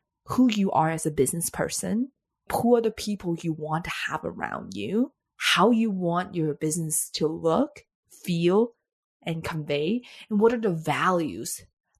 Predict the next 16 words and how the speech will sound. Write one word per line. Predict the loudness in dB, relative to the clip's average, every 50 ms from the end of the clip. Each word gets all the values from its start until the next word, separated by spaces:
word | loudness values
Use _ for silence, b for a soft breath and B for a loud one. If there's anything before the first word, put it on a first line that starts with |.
| _ 4
that | 4 4 4 2
you | -2 0 0 0
want | 0 -2 -6 -6 -6 -6 -8 -6 -8
to | -6 -4 -4 -4 -4 -6 -8 -10 0
hold | 6 6 6 6 6
true | 2 0 0
to | -4 -4 -6
yourself | -4 -4 -4 -2 0 2 4 4 4 2 0 -2 _ _
and | -6 -4 -4 -4 -6 -2 _
also | 2 2 2 2 -4 -4 -2 0 2 2 2 0 -2 -8 _ _
communicate | -2 0 2 2 2 2 0 -2 -4 -8 -6 -6
with | -6 -2 -2
other | -2 -2 -4 -10
people | -12 -14 -16 -14 -12 -12 -12 -12
as | -10 -10 -10 -8
well. | -4 -4 -4 -4 -6 -10